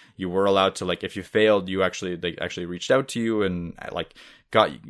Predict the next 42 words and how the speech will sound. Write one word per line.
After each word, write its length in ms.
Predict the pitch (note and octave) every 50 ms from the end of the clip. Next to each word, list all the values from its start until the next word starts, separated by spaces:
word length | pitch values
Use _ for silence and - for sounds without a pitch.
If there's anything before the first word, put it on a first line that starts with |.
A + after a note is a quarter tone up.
| - - -
like, 140 | G2+ F#2 -
sat 260 | - A2 F#2+ F#2+ F2+
down 220 | G2 G#2 G#2+ A2+ A2+
with 180 | A2 G#2+ -
you 220 | G#2 G#2 G#2+ G#2 G2
and 100 | F#2 F2+
explained 500 | - - - - A#2 A2+ A2+ A2 G#2 F#2
what, 220 | G2 G2 D#2+ F2+
why 240 | F2+ F#2+ G2+ G#2+ G#2+
you 160 | G#2+ G#2 G2+
failed, 320 | - - G#2 G2+ G2 F#2+
like, 120 | D#2 G2 -
stuff 220 | - B2+ B2 -
like 140 | A2 G2+ -
that. 240 | G2 G2 G#2 A2 - - - - - _ _
Um, 480 | - - F#2 F#2 F#2 F#2 F#2 F2 - - _ _ _ _ _ _ _ _ _ _ _ - - _ _ -
I've 140 | - A2+ -
had 180 | B2 A#2 A2+ -
teachers 280 | B2+ A#2 A2 A#2+ A2
that 100 | G#2+ G#2+
would 140 | G2+ G2+ G2
do 140 | G2+ G#2+ G#2
that 200 | G2+ G2+ G#2+ -
to 80 | -
students, 460 | A2+ - B2+ A#2+ B2 B2+ C3 - - - -
and 340 | F#2+ F#2+ F#2 F#2+ F#2 F2+ - -
that 280 | F2 F2 G2 G2+ G2+
seemed 260 | - - A2+ A2 G#2+ G2+
to 100 | A2+ G2+
be, 320 | F#2 G2+ G2+ G2+ G2+ F#2+ -
like, 220 | - - G2 F2+ - - _ _ _
for 160 | - G#2+ G#2+
me, 260 | G#2 A#2+ D3+ E3 D3+
at 80 | B2 A2
least 180 | A2 A2 G#2 -
from, 320 | - G2+ F#2+ F#2 - - -
like, 180 | F2+ F2+ -
where 420 | - F2+ - - - F#2 F#2+ F#2+ F#2
I 100 | F#2 F#2
was 120 | F2+ F2
looking 320 | F#2 B2 E3 - C3+ G#2 F#2
at, 160 | E2+ G2